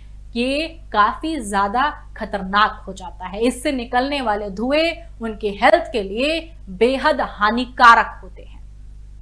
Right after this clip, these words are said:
उन्हें throat infection,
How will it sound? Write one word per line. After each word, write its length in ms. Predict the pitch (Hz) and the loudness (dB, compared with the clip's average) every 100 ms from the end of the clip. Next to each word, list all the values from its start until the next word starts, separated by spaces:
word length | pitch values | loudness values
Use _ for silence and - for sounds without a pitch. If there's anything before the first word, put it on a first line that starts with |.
| - - | -16 -4
उन्हें 480 | 254 294 320 320 - - - - | 0 2 2 -2 -12 -18 -14 4
throat 640 | 302 311 320 - - - | 8 10 8 0 -6 -4
infection, 800 | 220 202 247 269 - 339 320 | -4 2 4 4 0 -2 -2